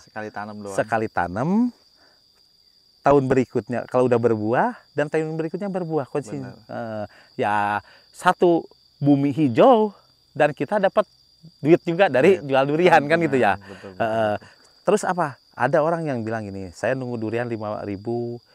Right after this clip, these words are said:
Speaker 2: eh, satu pohonnya durian premium sampai begitu ya," kan,
Speaker 1: Iya,
Speaker 2: ada ya
Speaker 1: iya.
Speaker 2: yang komen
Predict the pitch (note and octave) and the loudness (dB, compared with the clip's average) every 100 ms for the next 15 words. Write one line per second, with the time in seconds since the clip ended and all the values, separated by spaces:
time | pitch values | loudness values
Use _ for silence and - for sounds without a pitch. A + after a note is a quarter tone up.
0 | _ _ F#2+ F#2 F2+ F#2+ F#2+ F#2 G2 F#2+ | _ _ -10 -8 -8 -8 -8 -8 -8 -8
1 | F2+ - F#2+ - F2+ F2 G#2 A2 G#2 G2 | -12 -10 -10 -8 -8 -8 -8 -8 -8 -8
2 | F#2 G#2 A2+ G#2 G2 F#2+ G2 A2 C3 G2 | -6 -8 -6 -10 -10 -10 -8 -2 0 0
3 | A#2 G#2+ A2+ G2 F#2+ F#2+ F#2+ F#2 F#2 | -2 -2 -2 -2 -2 -4 -6 -8 -10